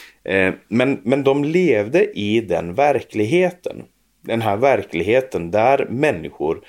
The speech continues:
hade slavar. Och för att ta något exempel, eh, så kan man säga så här. Det finns missionärer som har rest till länder där man praktiserar till exempel polygami.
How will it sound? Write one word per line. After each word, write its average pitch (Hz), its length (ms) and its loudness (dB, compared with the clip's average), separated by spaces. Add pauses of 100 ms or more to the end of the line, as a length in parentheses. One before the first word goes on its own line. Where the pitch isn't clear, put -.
(240)
hade 78 840 -2
slavar. 156 800 0 (840)
Och 139 340 0 (120)
för 156 120 -2
att 156 140 -2
ta 160 160 2
något 156 220 0
exempel, 160 800 -2 (520)
eh, 95 460 2
så - 220 0
kan 139 160 -2
man 135 100 2
säga 123 240 2
så 92 120 0
här. 85 360 2
Det 104 160 -6
finns 131 240 -4
missionärer 139 640 2
som 107 240 -4
har 107 100 0
rest 92 360 -2
till 101 220 -4
länder 120 560 0
där 85 280 -4
man 85 180 -6
praktiserar 80 760 -4
till 92 200 -6
exempel 87 400 -10
polygami. 107 880 -4